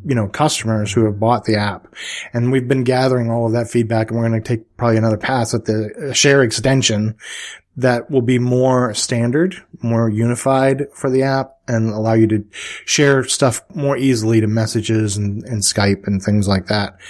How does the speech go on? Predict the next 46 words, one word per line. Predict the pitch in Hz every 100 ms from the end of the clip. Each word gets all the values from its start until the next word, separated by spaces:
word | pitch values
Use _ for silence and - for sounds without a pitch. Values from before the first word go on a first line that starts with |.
| - - -
'Cause | 127
right | 151 165
now | 156
it | 135
shares | - 139 131
a, | 117 110 -
a |
text | - 113 -
file. | - 110 104 98 101
It |
doesn't | 123 120 110
share | - 120 113
the | 107
actual | 110 104 117 104
text | - 107 -
snippets. | - 120 - 190 - - - -
In | 135
my | 143
mind, | 139 135 120
that's | 120 -
backwards | 104 110 113 - 107 101 -
to | 107
what | 107
it | 101
should | - 120 107
do. | 131 143 147 - - 143 -
It | 156
should, | - 180
being | 190
able | 202
to | 151
share | - 165 143
a |
text | - 160 -
file, | 135 120 120
it | 117
should | - 123
still | - 156
be | 120 131
there, | 117 110 104
but | 110
it | 110
shouldn't | - 135
be | 127
the | 107
primary | - - 117 117 113 113 110